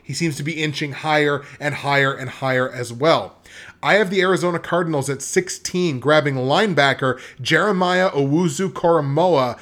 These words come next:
from Notre Dame. He is a decent-sized linebacker. I think he's one of the most versatile linebackers in this class. Six one, two fifteen, a senior from Notre Dame,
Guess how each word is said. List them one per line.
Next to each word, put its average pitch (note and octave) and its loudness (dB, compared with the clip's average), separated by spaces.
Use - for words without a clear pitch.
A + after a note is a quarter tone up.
from D3 2
Notre C3 2
Dame. B2+ -2
He F3 -2
is D#3+ 2
a C#3 -4
decent-sized D#3 -2
linebacker. D3+ 0
I C3 -4
think D3 -2
he's C#3 -4
one D3 2
of D3 0
the C#3 -2
most B2+ -4
versatile D#3 0
linebackers D#3 0
in D3+ -2
this D3+ -2
class. D3 0
Six - 0
one, D#3 -2
two E3+ -4
fifteen, D3+ -4
a A#2 -12
senior E3 -2
from D#3 -4
Notre D3 0
Dame, C#3 -4